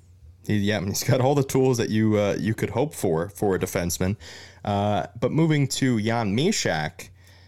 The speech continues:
and I have been just really impressed with Jan Mysak. Uh, I mean, the Czech Republic, uh,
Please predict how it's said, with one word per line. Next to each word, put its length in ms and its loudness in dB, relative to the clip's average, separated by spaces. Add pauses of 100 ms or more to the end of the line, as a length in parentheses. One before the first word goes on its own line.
(180)
and 500 0
I 180 -2
have 220 -2
been 220 -2
just 300 -6 (260)
really 360 2
impressed 520 -2
with 100 -4
Jan 260 0
Mysak. 540 -2
Uh, 340 -2
I 40 -4
mean, 300 -2
the 80 -2
Czech 260 -2
Republic, 500 -2
uh, 220 -2